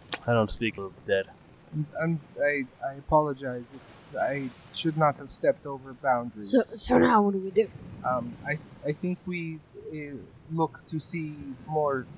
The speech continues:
Speaker 2: st-, I don't know. I, I just don't know. Maybe
Speaker 3: Good,
Speaker 2: head
Speaker 3: good contribution.
Speaker 2: Thanks.
Speaker 3: Uh, uh, Bobby.
Speaker 2: Yeah, there you go. That's, that's, that is, uh,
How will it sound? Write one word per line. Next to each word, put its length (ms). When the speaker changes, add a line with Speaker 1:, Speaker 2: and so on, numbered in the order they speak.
Speaker 2:
st-, 180
I 100
don't 320
know. 800
I, 120
I 40
just 260
don't 160
know. 80
Maybe 240
Speaker 3:
Good, 120
Speaker 2:
head 160
Speaker 3:
good 220
contribution. 880
Speaker 2:
Thanks. 420
Speaker 3:
Uh, 40
uh, 220
Bobby. 380
Speaker 2:
Yeah, 140
there 160
you 100
go. 220
That's, 420
that's, 280
that 140
is, 140
uh, 160